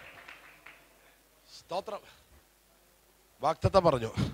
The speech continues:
"നീ ഇവിടെ പാർക്ക്, ഞാൻ നിന്നെ ഇവിടെ അനുഗ്രഹിക്കും."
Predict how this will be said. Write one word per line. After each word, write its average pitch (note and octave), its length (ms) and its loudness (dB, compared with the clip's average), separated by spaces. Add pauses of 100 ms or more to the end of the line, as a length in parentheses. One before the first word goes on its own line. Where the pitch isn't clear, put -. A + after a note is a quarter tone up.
(1000)
"നീ C#3+ 60 10 (100)
ഇവിടെ D#3 160 12 (100)
പാർക്ക്, C3 300 4 (960)
ഞാൻ C3+ 120 8 (100)
നിന്നെ D3 240 8 (1000)
ഇവിടെ G#2+ 180 6 (100)
അനുഗ്രഹിക്കും." F2 500 -10